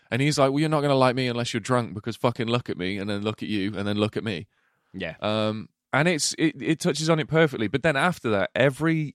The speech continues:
Speaker 1: every cunt and his dog was literally just sort of like, "Oh, Jonah Hill, the funny fat guy." <laughs> And then the media started pushing that image and associating.
Speaker 2: It's a dangerous thing, man. I, I think it's genuinely what,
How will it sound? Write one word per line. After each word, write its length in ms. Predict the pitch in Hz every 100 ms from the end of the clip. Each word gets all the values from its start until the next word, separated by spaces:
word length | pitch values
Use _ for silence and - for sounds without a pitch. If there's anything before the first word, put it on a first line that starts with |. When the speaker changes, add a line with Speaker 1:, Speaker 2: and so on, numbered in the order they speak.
| -
Speaker 1:
every 420 | 147 156 156 160
cunt 300 | - 156 147
and 80 | 143
his 140 | 139
dog 300 | - 139 107
was 180 | 107 107
literally 320 | 120 - 123
just 200 | 117 123
sort 200 | - 117
of 80 | 110
like, 460 | 117 110 104 - - - - _ _ -
"Oh, 580 | 147 160 156 156 151 147
Jonah 280 | 160 151
Hill, 140 | 151 147
the 80 | 143
funny 220 | 165 143
fat 240 | 180 170
guy." 200 | 139 113
<laughs> 580 | 120 160 156 151 156 151 -
And 120 | 127
then 100 | 131
the 60 | 127
media 340 | 139 135 135
started 340 | - 135 107
pushing 400 | - 139 - 127
that 160 | 127 113
image 360 | 127 117 98 101
and 100 | 95
associating. 880 | 101 117 110 - 113 104 104 101 101 _ _ - _ -
Speaker 2:
It's 140 | -
a 60 | 214
dangerous 480 | 240 254 202 190
thing, 200 | - 202
man. 200 | 127 104 -
I, 200 | 135 156 -
I 120 | 143
think 220 | 135 170 175
it's 160 | 120
genuinely 640 | - 143 151 139 131 120 113
what, 240 | 113